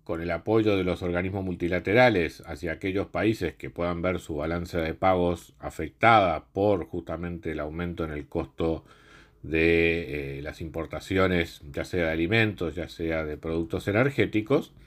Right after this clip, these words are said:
eh, se puede, de alguna manera, aliviar lo que pueden ser las, los efectos colaterales negativos de esta guerra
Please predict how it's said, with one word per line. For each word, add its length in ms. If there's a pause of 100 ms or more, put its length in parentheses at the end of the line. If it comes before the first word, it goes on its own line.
(600)
eh, 680
se 180
puede, 640 (460)
de 80
alguna 260
manera, 340
aliviar 580
lo 200
que 100
pueden 340
ser 280
las, 640
los 280
efectos 460
colaterales 720
negativos 800
de 180
esta 260
guerra 480